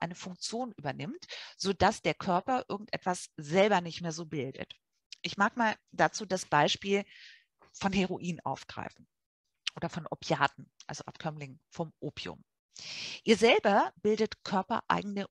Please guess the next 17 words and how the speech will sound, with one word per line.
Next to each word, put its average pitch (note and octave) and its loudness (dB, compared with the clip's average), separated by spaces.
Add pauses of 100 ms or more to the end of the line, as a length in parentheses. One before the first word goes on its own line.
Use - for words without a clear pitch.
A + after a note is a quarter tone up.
(120)
Opioide. - -10 (640)
Das A#2+ -12
sind B3 -8
eure - -4
kleinen D3+ -4
Schmerzstiller E3 -2 (400)
und G#3 -10
eure F#3 0
Happymacher, F#3 -6 (180)
eure - -8
Endorphine F3 -8
zum - -12
Beispiel - -12
auch. - -18 (260)
Ja? F3+ -6 (680)
Und, A#3+ -2
äh, F3+ 0